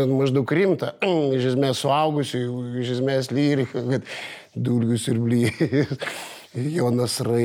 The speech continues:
atviri, nu ir kažką tai tokio, ir muzikaliai tu pateiktum tai kaip, pavyzdžiui, nežinau, ten, oratorija, <laughs> būtų žvėriškai konceptualus daiktas šiaip jau.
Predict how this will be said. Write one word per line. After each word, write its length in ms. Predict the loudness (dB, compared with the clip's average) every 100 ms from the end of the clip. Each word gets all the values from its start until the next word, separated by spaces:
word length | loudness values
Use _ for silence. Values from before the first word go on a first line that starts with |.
| 0
atviri, 400 | -2 0 0 0
nu 160 | 2
ir 80 | 0
kažką 380 | 0 -2 0 0
tai 80 | 0
tokio, 320 | 0 0 2 2
ir 80 | 2
muzikaliai 640 | 2 0 0 0 2 0
tu 100 | -2 -2
pateiktum 480 | 0 0 0 0
tai 100 | 0 0
kaip, 160 | -2 0
pavyzdžiui, 400 | 2 2 2 0
nežinau, 320 | 0 0 0 -2
ten, 180 | -4 -6 -6 -6 -6 -8 -2 0
oratorija, 720 | 0 2 2 4 2 2 0
<laughs> 40 | -4 -6 -6 -10 -14 -16 -18 -20 -10
būtų 440 | 0 0 2 4
žvėriškai 380 | 4 2 0 -2
konceptualus 560 | 0 0 0 0 2 2
daiktas 360 | 0 -2 -4 -2
šiaip 180 | 0
jau. 60 | -2